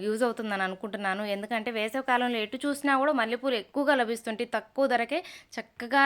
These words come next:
రకరకాల మొగ్గల్లాగా ఇలా విచ్చినయి, పువ్వులో పువ్వు, ఈ రకరకాలు దొరుకుతుంటాయండి. వాటిని తెచ్చుకొని అల్లుకొని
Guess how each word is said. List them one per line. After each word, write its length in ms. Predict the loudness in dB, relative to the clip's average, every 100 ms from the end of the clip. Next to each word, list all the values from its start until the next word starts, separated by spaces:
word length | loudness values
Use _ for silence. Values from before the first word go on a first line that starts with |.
| 4
రకరకాల 480 | 0 0 4 4 4 0
మొగ్గల్లాగా 640 | 0 2 4 4 4 0 -2 -10 -20 _ 2
ఇలా 120 | 4 2
విచ్చినయి, 540 | -2 -2 0 -2 -6 -8 -14 _
పువ్వులో 300 | 0 4 4 4
పువ్వు, 220 | -4 -2 0
ఈ 40 | 2 2
రకరకాలు 460 | 2 2 4 4 4
దొరుకుతుంటాయండి. 600 | 0 0 -4 -2 -2 0 0
వాటిని 200 | 0 0 -6
తెచ్చుకొని 420 | -4 -2 0 0 -4 -18 -8 0
అల్లుకొని 420 | 2 2 2 0